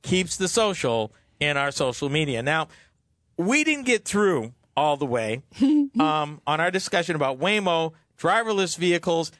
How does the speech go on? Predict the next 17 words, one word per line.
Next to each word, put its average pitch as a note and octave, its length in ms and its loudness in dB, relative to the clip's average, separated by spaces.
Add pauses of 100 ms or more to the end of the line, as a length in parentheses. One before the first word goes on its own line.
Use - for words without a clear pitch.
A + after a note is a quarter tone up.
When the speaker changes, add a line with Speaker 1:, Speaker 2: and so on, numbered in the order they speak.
(100)
Speaker 1:
and C#3+ 140 -4
some E3+ 180 2
of D#3+ 60 -8
the D#3+ 100 -2
tech D3+ 280 -2
involved, C3 560 0
particularly F3 440 -2
the D#3 140 -6
safety D#3 520 -2
tech. - 420 -6
Speaker 2:
Yes. F3+ 360 0
Speaker 1:
We F3+ 140 4
wanted A#3 520 2
to F#3 280 2
be D3+ 360 2
equal D#3+ 360 2
opportunity, F3 800 2